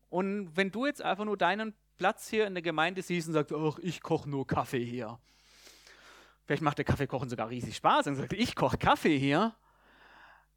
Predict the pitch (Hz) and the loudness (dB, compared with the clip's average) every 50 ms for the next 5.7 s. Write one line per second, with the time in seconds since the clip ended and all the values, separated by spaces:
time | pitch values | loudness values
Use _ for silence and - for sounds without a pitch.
0 | _ _ _ _ _ _ _ _ - - 170 160 170 165 - 180 160 - - 151 | _ _ _ _ _ _ _ _ -2 0 2 2 2 2 4 4 2 2 0 -4
1 | 220 - - - - 196 190 196 196 185 180 175 156 185 233 247 220 170 165 160 | -6 -6 -4 0 2 2 2 2 2 0 0 2 4 6 8 8 8 6 6 2
2 | 165 - 247 262 - - 190 175 165 175 180 165 160 180 254 - - - - 147 | 0 -2 -4 -4 -2 2 4 4 4 4 2 2 2 2 0 0 -2 -2 0 0
3 | 143 143 - 165 180 202 - - - - - - - 156 165 165 170 180 - 190 | 0 0 -2 -2 -2 -2 -2 -4 -8 -14 -16 -12 -6 -4 -2 -2 -2 -4 -4 -2
4 | 180 180 151 165 190 226 226 233 226 - - 143 135 139 143 135 - 147 139 135 | -2 -2 -2 -2 -2 -2 -2 -4 -4 -2 0 0 0 0 -2 -4 -4 -2 -2 -2
5 | 131 131 139 131 - 147 143 156 180 196 - - - | -2 -4 -4 -4 -2 0 2 2 0 0 -2 -8 -20